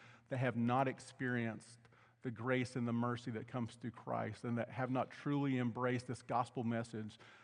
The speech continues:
that has this Jesus, this Son of God, look at us in the eyes and say, "Your sins are forgiven forever.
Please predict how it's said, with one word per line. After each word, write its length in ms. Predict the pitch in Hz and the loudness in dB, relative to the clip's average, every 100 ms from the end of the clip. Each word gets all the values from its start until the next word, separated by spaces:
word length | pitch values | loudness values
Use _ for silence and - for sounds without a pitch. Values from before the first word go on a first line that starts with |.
| - - | -20 -10
that 400 | 117 123 113 - - - | 0 4 4 2 -18 -6
has 380 | 139 131 131 110 | 0 2 2 -2
this 160 | 120 - | -6 -6
Jesus, 600 | 107 117 143 120 107 - - _ _ | -8 0 0 0 -4 -6 -16 _ _
this 220 | 123 - - | -8 -8 -14
Son 280 | - 151 143 | -2 2 4
of 120 | 127 | 4
God, 380 | 127 123 123 107 | 4 4 4 0
look 140 | 120 | -4
at 80 | 135 | -2
us 160 | 120 123 | -2 -2
in 80 | |
the 140 | 117 113 | -2 0
eyes 300 | 113 117 113 | 0 0 -2
and 80 | 110 | -4
say, 140 | 123 | -4
"Your 200 | 117 110 | -2 -4
sins 680 | 101 - 127 117 110 107 - - - _ _ _ | -6 -6 -4 -2 -2 -6 -10 -20 -20 _ _ _
are 140 | 123 113 | -2 -2
forgiven 580 | - 104 107 104 110 110 - _ _ | -4 -6 -4 -4 -10 -12 -18 _ _
forever. 520 | - 123 127 117 113 | -10 -8 -4 -4 -6